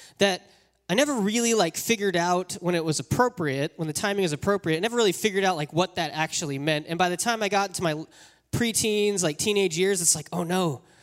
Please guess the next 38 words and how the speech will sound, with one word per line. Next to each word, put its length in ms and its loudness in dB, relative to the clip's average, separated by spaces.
the 60 -8
time 260 -2
has 120 0
passed. 540 -2
I 40 -16
can't 220 -2
ask 260 -4
now," 440 -4
right? 280 0
<laughs> 160 -20
Like, 100 0
I've 120 2
been 120 -6
using 360 2
this 180 2
word 220 2
all 180 2
throughout 280 2
my 100 -2
childhood. 560 0
It's 120 2
too 200 0
late 220 0
to 100 -6
ask. 480 -4
And 140 2
I 80 2
think 220 0
that 160 0
that 140 0
can 100 0
happen 380 -2
sometimes 600 0
with 200 -2
these 320 0
incredibly 580 -2
significant, 920 -2
powerful 840 -2